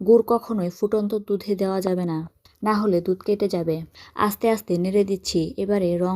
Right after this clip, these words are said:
বদলাচ্ছে দেখছি, আর খুব সুন্দর একটা গন্ধ বের হচ্ছে। এই স্বাদ বানাতে বেশি কিছু লাগে না, সময়টা ঠিক জায়গায় লাগাতে হয়। এই জায়গায় চোখ সরানো যাবে না। এক সেকেন্ড এদিক ওদিক হলেই দুধের স্বভাব বদলে যায়। চুলাটা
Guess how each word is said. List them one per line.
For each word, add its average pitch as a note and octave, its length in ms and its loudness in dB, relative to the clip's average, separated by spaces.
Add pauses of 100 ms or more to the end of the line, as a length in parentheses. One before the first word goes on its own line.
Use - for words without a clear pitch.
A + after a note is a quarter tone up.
বদলাচ্ছে F3+ 500 -2
দেখছি, E3+ 360 -6 (520)
আর F#3+ 220 2
খুব F#3 240 -2
সুন্দর G#3 360 -2
একটা G3 220 -2
গন্ধ F3 280 -4 (100)
বের F#3 180 4
হচ্ছে। F3 400 -6 (400)
এই A3+ 160 8
স্বাদ A#3 260 -4
বানাতে A3+ 400 -4
বেশি F#3 260 -4
কিছু G3+ 260 -6
লাগে E3+ 280 -2
না, E3 120 -2 (380)
সময়টা A3+ 560 0
ঠিক - 200 -6
জায়গায় G3+ 340 2
লাগাতে F3 320 -2
হয়। E3 260 -8 (120)
এই A3 180 0
জায়গায় G#3 420 -4
চোখ G3 200 -4
সরানো G#3+ 380 -4
যাবে F#3+ 280 -2
না। F3 120 -6 (440)
এক G#3+ 160 -2
সেকেন্ড A3+ 380 -6
এদিক G3+ 320 -4
ওদিক G#3 260 -2
হলেই F#3 380 -2
দুধের F#3+ 380 -4
স্বভাব G3 480 -10
বদলে G3 300 -6
যায়। F#3 220 -6 (200)
চুলাটা A3+ 380 2